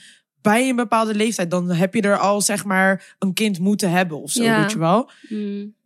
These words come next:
Speaker 1: Want wat jij ook zegt, dat, dat bepaalde mensen dan aan jou vragen, want jij hebt gewoon die, die weet toch, huisje, je weet toch, eh, married life. Ja, oké, de volgende stap is, oké, kids.
Speaker 3: Ja.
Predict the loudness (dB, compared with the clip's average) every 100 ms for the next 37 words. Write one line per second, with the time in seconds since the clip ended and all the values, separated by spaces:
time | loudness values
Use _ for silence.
0 | _ _ 0 0 -2 -6 -2 0 2 2
1 | 2 0 0 -4 0 -2 -2 -4 0 2
2 | 2 0 0 0 2 2 2 -2 -4 -2
3 | 0 0 0 -2 -2 -4 -8 -4 -4 -2
4 | -6 -2 2 2 2 0 0 -2 -2 -2
5 | -2 -4 -2 0 0 2 2 2 0 0
6 | 0 -2 -6 _ 0 2 2 0 0 0
7 | 0 0 0 0 -2 0 -2 -2 -4 -4
8 | -6 -8 -10 -6 -8 -6 -10 -12 -10 -8
9 | -6